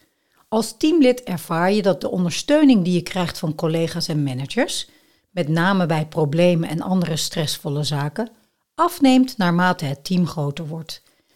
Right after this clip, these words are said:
Dit leidt tot minder inzet. Kortom, klein is fijn als het om teams gaat. Dat vermoeden had je al. En onderzoek bevestigt dit. Meerdere onderzoekers signaleren echter dat we de neiging hebben onze teams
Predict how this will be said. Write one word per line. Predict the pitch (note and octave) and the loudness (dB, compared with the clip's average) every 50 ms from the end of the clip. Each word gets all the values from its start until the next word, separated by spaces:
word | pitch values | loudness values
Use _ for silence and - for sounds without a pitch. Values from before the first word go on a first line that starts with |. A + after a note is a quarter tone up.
| _ | _
Dit | _ - C#4 C#4 C#4+ | _ 0 0 0 2
leidt | A#3+ G#3 G3+ G3+ G3+ G3+ G#3 - _ | 2 2 4 4 2 -2 -4 -10 _
tot | - D3+ - D#3+ | -10 -8 -4 -4
minder | D#3 D#3+ D3+ D3 D#3 - | -2 -2 -2 -2 -4 -6
inzet. | - D#3+ D#3 D3+ - G3 F3 D#3 - - - - _ _ _ _ _ _ _ _ _ _ _ _ _ | -6 -6 -6 -6 -6 -8 -10 -12 -12 -16 -16 -16 _ _ _ _ _ _ _ _ _ _ _ _ _
Kortom, | _ D4 D#4 D4+ - F3 D3+ D#3+ G#3+ C4 - - _ _ _ | _ 0 2 2 2 2 2 2 0 -2 -2 -8 _ _ _
klein | _ - D#3 C3+ C3 C#3+ F3 G#3+ | _ -6 -4 -2 -2 0 2 2
is | B3+ A#3+ - | 2 0 2
fijn | - E4 D#4+ C#4 G#3 D#3+ D3+ C#3+ | 0 2 2 4 2 2 -2 -2
als | D3+ D#3 C#3+ | -6 -6 -6
het | F3 E3 | -6 -4
om | E3+ D3+ D3 - | -4 -4 -4 -4
teams | - E3+ D#3 C#3+ C3 - | -4 -4 -4 -2 -4 -6
gaat. | - - - D#3+ F3 _ - - - - _ _ _ _ _ _ _ _ | -10 -10 -12 -14 -14 _ -16 -18 -18 -20 _ _ _ _ _ _ _ _
Dat | - C4 C#4+ C#4+ | 0 0 0 2
vermoeden | - A3 F#3 E3+ F3 F#3 F3 F3 | 0 2 2 4 4 2 2 0
had | C3+ E3 A#3 A#3+ - | 0 0 -2 0 -2
je | - | -4
al. | - - C#3 D3 C#3+ - _ _ _ _ _ _ _ _ | -4 -6 -8 -10 -10 -12 _ _ _ _ _ _ _ _
En | - D#4+ C#4 C4+ | 0 0 2 2
onderzoek | - B3+ A3+ A#3 A#3 G#3 - G3 F#3 - | 2 2 4 4 2 2 0 -2 -2 -2
bevestigt | - G3 - - D3+ - - - - - - | -4 -4 -2 -2 -4 -4 -4 -8 -10 -18 -16
dit. | - - - - - - - _ _ _ _ _ _ _ _ _ _ _ _ _ | -16 -16 -12 -12 -12 -12 -12 _ _ _ _ _ _ _ _ _ _ _ _ _
Meerdere | _ F3 G3 B3+ D#4 E4+ E4+ C#4 C4 | _ 4 6 6 6 6 4 4 2
onderzoekers | B3+ B3 C4 A#3 A3+ G3+ - - G#3+ G#3 - A3+ G#3 - | 2 4 4 2 2 2 2 0 -2 -2 -2 -4 -4 0
signaleren | - G#3 F#3+ F3 E3 D#3+ E3 E3+ E3+ D#3+ F#3+ - | 0 2 2 2 0 0 0 -2 -2 -2 -4 -8
echter | - D#3 - - - | -8 -12 -10 -8 -6
dat | D#3 F3 E3+ - | -6 -6 -6 -6
we | F3+ | -8
de | D#3+ D#3+ | -6 -4
neiging | E3 E3 G3 A3+ C#4 C4 - A#3 G3 F3 | -2 0 0 0 0 0 0 0 2 2
hebben | F#3+ F3 F#3+ G3+ | 0 -2 -2 -4
onze | G#3 F3+ D3 - - - | -4 -4 -4 -4 -8 -2
teams | - G#3 G#3 G3+ G3+ - - - | 2 4 4 4 2 -2 -10 -12